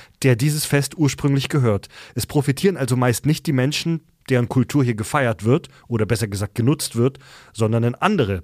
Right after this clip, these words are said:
die sich daran bereichern. Ich möchte niemandem mit erhobenem Zeigefinger kommen und ich verurteile auch nicht Menschen, die aus Unwissenheit teilnehmen.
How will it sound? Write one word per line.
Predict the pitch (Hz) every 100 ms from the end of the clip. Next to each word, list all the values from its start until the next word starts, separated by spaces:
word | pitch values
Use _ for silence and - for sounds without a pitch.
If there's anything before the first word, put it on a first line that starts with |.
| -
die | 104
sich | 110
daran | - 117
bereichern. | 127 117 127 156 92 80 _ _ _ _ _ _ - -
Ich | 185
möchte | 226 233 220
niemandem | 214 220 196 190
mit | 190
erhobenem | 175 135 160 151 127
Zeigefinger | - 180 170 170 160
kommen | 151 156 151
und | 147 139
ich |
verurteile | - 170 151 139 131
auch | 120
nicht | 120 -
Menschen, | 123 131 151
die | 123
aus | 113
Unwissenheit | 147 135 120 113 104
teilnehmen. | - 123 120 110 117